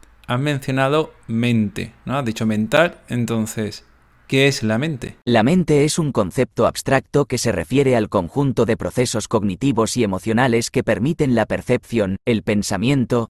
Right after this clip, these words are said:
Speaker 2: la conciencia y la conciencia de uno mismo. Es considerada como la sede de la personalidad, la conciencia y los pensamientos,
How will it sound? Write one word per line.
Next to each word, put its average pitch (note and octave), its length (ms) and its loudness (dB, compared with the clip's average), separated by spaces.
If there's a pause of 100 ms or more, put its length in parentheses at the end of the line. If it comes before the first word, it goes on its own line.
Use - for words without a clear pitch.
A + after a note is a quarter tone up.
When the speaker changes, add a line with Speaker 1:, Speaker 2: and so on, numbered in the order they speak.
Speaker 2:
la A#2+ 180 2
conciencia D3 720 0
y C3 60 2
la A#2+ 120 2
conciencia C3 720 -2
de G#2+ 100 2
uno C3 240 0
mismo. F2+ 380 -4 (760)
Es D3+ 200 2
considerada C3 680 2
como A2+ 280 4
la F#2 160 0 (180)
sede G2 400 0 (220)
de A#2 120 0
la A2 120 4
personalidad, G2+ 720 0 (180)
la A#2 200 2
conciencia C#3+ 600 0
y A#2 80 2
los A2 160 -2
pensamientos, G2 880 -2